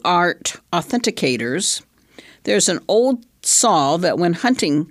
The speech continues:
for the truth about a painting, the front is less telling than the back, as labels affixed there over the years can often trace its journey through different hands. Flip over one of the pieces in the Orlando show,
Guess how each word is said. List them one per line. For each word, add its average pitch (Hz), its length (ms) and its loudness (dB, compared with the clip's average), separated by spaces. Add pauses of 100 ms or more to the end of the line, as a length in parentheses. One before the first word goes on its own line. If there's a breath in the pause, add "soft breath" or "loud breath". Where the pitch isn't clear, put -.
for - 140 -2
the 143 100 -4
truth - 680 -2 (240 loud breath)
about 151 300 2
a 135 40 -4
painting, 170 600 -2 (340 loud breath)
the 196 100 -2
front 202 400 0
is 196 140 -2
less 170 240 0
telling 143 380 0
than 143 160 2
the 131 80 -2
back, 147 520 -2 (460 loud breath)
as 180 220 -2
labels 196 400 2
affixed - 480 -4
there 160 200 2
over 165 240 0
the 160 140 -2
years 175 300 0
can 165 180 -2
often 147 300 -2
trace 165 340 -4
its 143 220 -2
journey 175 400 0
through 165 180 -4
different 143 380 -6
hands. 160 720 -2 (500 loud breath)
Flip 269 300 -2
over 196 260 2
one 185 220 0
of 165 60 0
the 165 80 -4
pieces 185 480 -2
in 170 180 0
the 160 140 2
Orlando 165 500 2
show, 120 480 -4